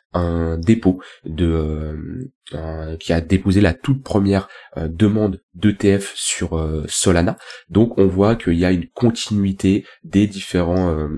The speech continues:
E T F qui ont été déployés. On a commencé par B T C, on a eu Ether, là c'est Solana. Alors c'est pas pour ça que ça va être, euh, validé, mais il y a une première demande qui a été faite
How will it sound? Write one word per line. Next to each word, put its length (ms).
E 60
T 220
F 80
qui 80
ont 20
été 160
déployés. 380
On 100
a 60
commencé 320
par 160
B 100
T 120
C, 260
on 120
a 80
eu 160
Ether, 340
là 360
c'est 120
Solana. 360
Alors 180
c'est 100
pas 100
pour 160
ça 140
que 60
ça 100
va 120
être, 120
euh, 180
validé, 400
mais 120
il 20
y 40
a 40
une 100
première 420
demande 360
qui 240
a 40
été 200
faite 260